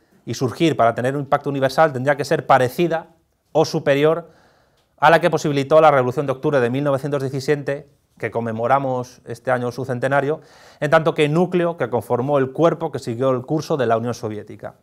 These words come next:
de la Unión de Repúblicas Socialistas Soviéticas y de otros procesos revolucionarios. Una escala de implantación política de la filosofía materialistas con vistas a convertir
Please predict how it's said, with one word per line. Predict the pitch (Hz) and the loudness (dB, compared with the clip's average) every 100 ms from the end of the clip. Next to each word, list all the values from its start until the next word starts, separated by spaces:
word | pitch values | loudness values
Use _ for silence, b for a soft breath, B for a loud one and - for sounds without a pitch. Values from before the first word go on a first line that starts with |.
| _ _ | _ _
de | 113 | -6
la | 117 | -6
Unión | 120 | -4
de | 131 | -6
Repúblicas | 120 139 131 127 | -4 -6 -8 -10
Socialistas | 117 113 120 | -10 -10 -10
Soviéticas | 127 131 147 165 165 | -8 -8 -6 -6 -4
y | 135 | -4
de | 117 | -2
otros | 123 131 | -4 -6
procesos | 127 123 135 | -12 -14 -12
revolucionarios. | 123 113 117 120 127 - - b b b b b b b | -10 -10 -10 -6 -6 -8 -20 b b b b b b b
Una | 156 170 | 2 2
escala | - 175 147 | 4 6 6
de | |
implantación | 127 120 117 117 143 | 4 -2 -2 -4 -4
política | 143 143 135 127 | -6 -8 -4 0
de | 117 | 0
la | |
filosofía | 113 120 120 120 131 | 0 -4 -6 -4 -2
materialistas | 131 131 139 160 165 185 175 | -2 0 0 -2 -2 -4 -2
con | 120 | -6
vistas | 131 - 165 | -4 -2 -4
a | 151 | -2
convertir | 143 127 120 151 113 | -2 -2 -2 -4 -4